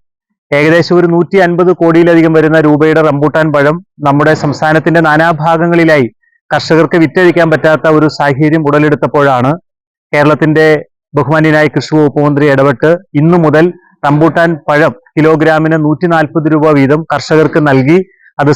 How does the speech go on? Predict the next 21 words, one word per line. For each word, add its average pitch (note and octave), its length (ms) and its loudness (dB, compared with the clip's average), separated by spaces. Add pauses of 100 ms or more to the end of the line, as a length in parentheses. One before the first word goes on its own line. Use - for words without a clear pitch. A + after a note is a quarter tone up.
സമാഹരിക്കുന്ന D3 600 0
ഒരു C#3 120 0
പ്രധാനപ്പെട്ട C#3 480 -2
ചടങ്ങാണ് C#3 400 0
അല്പം C#3 220 -4
മുൻപ് C3+ 260 0 (340)
നൽകിയത്. C3+ 440 2 (680)
ഇവിടെ D#3+ 240 2 (360)
<clears throat> G3+ 460 0
കർഷകരുടെ F#3 540 0 (240)
പഴവർഗ്ഗങ്ങളുടെ F3+ 880 2
കൃഷി G3 260 -2 (240)
നടത്തുന്ന, E3 400 0 (840)
ആ, - 20 0 (140)
സുപ്രധാനമായ F#3+ 720 0 (280)
ഒരു E3 140 0 (180)
സംഘടന, D3+ 340 -2 (220)
അറുന്നൂറിലധികം D#3+ 680 2
വരുന്ന D#3 260 2 (180)
കർഷകർ D#3+ 360 -2
ഉൾപ്പെടുന്ന D3 400 0